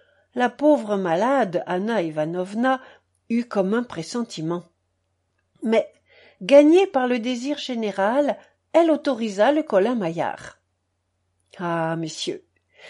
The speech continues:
cela me reporte à quinze ans, quand moi-même je jouais à Colin Maillard. Quel jeu !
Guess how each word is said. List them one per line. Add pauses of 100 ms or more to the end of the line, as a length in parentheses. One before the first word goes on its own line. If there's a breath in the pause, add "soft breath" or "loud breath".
cela
me
reporte
à
quinze
ans, (520 soft breath)
quand
moi-même
je
jouais
à
Colin
Maillard. (680)
Quel
jeu !